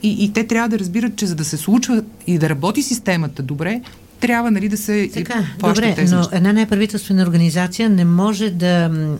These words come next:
Speaker 2: а, изложи цялото си счетоводство на показ. Нито някой, а, би имал, а, интерес, а, а,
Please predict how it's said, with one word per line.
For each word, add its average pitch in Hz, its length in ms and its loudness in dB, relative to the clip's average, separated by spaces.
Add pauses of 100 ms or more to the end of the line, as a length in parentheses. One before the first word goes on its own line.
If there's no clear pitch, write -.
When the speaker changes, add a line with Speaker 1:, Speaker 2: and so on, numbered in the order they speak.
Speaker 2:
а, 151 480 0
изложи 170 440 0
цялото 156 360 -2
си - 120 -10
счетоводство 139 680 -2
на 135 140 2
показ. 143 580 -4 (140)
Нито 180 300 0
някой, 156 640 0
а, 143 80 0
би 143 120 -2
имал, 135 520 0
а, 107 220 -2 (100)
интерес, 147 640 -2
а, 139 40 -4
а, 117 760 -4